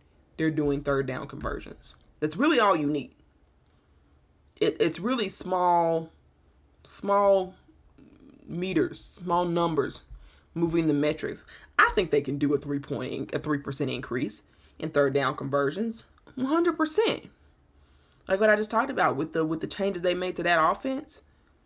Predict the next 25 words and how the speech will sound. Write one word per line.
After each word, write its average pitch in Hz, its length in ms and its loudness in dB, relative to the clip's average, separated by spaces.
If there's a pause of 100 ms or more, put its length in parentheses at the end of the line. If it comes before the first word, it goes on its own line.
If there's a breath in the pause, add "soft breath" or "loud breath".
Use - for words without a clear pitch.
(1080)
with 165 200 0
the 151 340 2 (1080)
ability 175 380 2
to 151 100 2
have 165 380 -2
more, 165 260 -2
th-, - 220 -14 (280 soft breath)
they - 60 -16
got 151 220 0
third 165 240 2
down 170 240 2
running 170 240 0
backs 214 260 0
now, 247 360 -4 (180)
better 147 240 2
ones, 208 220 0
somebody 175 260 0
who 180 100 -8
can 156 180 -4
get 160 180 0
you 165 60 -6
the, 165 80 -2
the, 151 240 -2 (340 loud breath)
the, 147 260 2
the, 139 180 -6